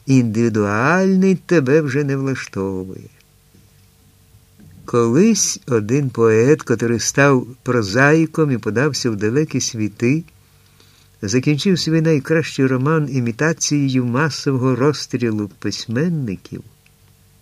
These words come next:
Коли люди з автоматами оточили творців, і вони відчули, що це їхня остання мить, вони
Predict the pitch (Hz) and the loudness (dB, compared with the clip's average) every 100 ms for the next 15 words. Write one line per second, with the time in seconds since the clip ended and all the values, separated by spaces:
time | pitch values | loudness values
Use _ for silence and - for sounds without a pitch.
0 | _ _ _ _ _ _ _ _ _ - | _ _ _ _ _ _ _ _ _ -6
1 | 120 110 110 117 113 123 180 156 156 156 | -2 2 4 4 4 4 4 4 6 6
2 | 120 147 143 - 139 123 139 143 143 131 | 6 4 2 2 2 4 2 2 2 4
3 | 123 - 113 - 151 156 139 131 113 120 | 2 2 -2 0 2 4 2 0 -2 -2
4 | 110 - - 147 131 98 - 117 107 117 | -2 -4 2 4 2 0 -6 -6 -2 0
5 | 131 131 - 156 156 131 - 127 - 147 | 2 0 0 0 2 0 -4 -2 2 2
6 | 120 165 - 139 139 - - 123 139 127 | 4 0 0 -2 -2 -4 -2 0 2 0
7 | 120 120 107 113 156 135 110 101 113 107 | 0 0 0 0 0 -2 -4 -2 -2 0
8 | 113 139 143 | 0 0 -2